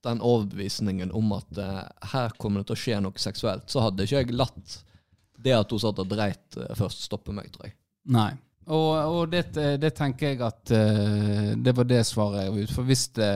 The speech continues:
Speaker 2: for, hva hadde, hvis du hadde sagt nei, nei,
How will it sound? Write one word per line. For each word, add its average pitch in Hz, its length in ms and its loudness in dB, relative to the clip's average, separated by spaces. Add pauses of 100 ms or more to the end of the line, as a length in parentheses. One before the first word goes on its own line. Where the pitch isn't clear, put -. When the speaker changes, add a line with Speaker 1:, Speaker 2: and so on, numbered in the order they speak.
(240)
Speaker 2:
for, 123 300 4 (1000)
hva 135 160 0
hadde, - 220 -4
hvis 147 140 -4
du 151 100 0
hadde 127 100 2
sagt 120 220 0
nei, 139 420 4 (460)
nei, 135 200 4